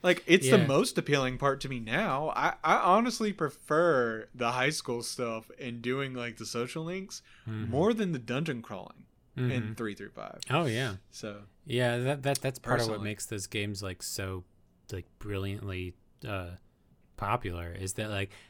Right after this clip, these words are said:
Speaker 2: they've got this really good balance of, like, flavors where, you know, if you get tired being in the dungeon, you can leave for the day and then go, you know, hang out with your friends or take a girl on a date or whatever.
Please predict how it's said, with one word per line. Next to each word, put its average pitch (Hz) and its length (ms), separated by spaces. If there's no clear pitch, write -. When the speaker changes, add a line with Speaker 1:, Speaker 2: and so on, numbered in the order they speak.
Speaker 2:
they've 110 260
got 107 260
this 104 240
really 98 520
good 95 300
balance 95 520
of, 95 120
like, 90 200
flavors 92 800
where, 98 320
you 110 160
know, 98 420
if - 260
you 104 60
get 123 320
tired 110 580
being 104 240
in 101 80
the 98 100
dungeon, 104 480
you 95 100
can 92 260
leave 98 360
for - 140
the 95 120
day 92 460
and 107 160
then 101 200
go, 95 520
you 101 140
know, 98 80
hang 98 260
out 95 120
with 90 120
your 90 100
friends 101 460
or 95 80
take 98 280
a 92 40
girl 101 240
on 95 160
a 90 40
date 95 360
or 95 80
whatever. 90 520